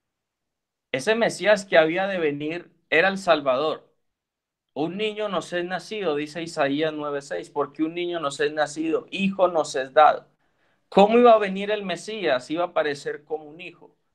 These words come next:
"Y el principado sobre su hombro, y se llamará su nombre admirable". Ya le empieza a dar una identidad a ese Mesías,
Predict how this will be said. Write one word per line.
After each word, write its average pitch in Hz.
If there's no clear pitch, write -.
"Y 190
el 196
principado 202
sobre 190
su 165
hombro, 226
y 190
se 180
llamará 175
su 202
nombre 196
admirable". 160
Ya 180
le 220
empieza 208
a 156
dar 170
una 196
identidad 160
a 180
ese 165
Mesías, 135